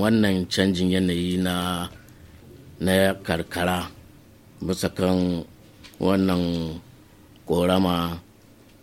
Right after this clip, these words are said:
ko da ake cewa fadama ta ƙasar Durum, wadda ita ce ta taso tun daga Mai Jirga a Gali. Wannan tabki, mar babban tabki na Mai Jirga a Gali, wanda aka yi baraji dam,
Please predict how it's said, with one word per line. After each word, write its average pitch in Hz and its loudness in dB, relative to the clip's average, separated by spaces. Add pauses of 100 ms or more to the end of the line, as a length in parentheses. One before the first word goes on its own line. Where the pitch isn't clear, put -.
ko 90 0
da 82 -2
ake 87 -6
cewa 85 -2
fadama 85 -4 (1000)
ta 87 -2
ƙasar 87 -4
Durum, 90 -2 (540)
wadda 90 0
ita 87 -8
ce 85 -6
ta 82 -10
taso 90 -2
tun 92 0
daga 82 -6
Mai 82 -6
Jirga 80 -6
a 85 -8
Gali. 85 -4 (1000)
Wannan 87 0
tabki, 87 -2
mar 87 -2
babban 80 -4
tabki 87 -4 (420)
na 90 0
Mai 90 0
Jirga 85 -4
a 87 -4
Gali, 90 -2
wanda 87 -4
aka 85 -8
yi 82 -2
baraji 82 -6
dam, 85 -6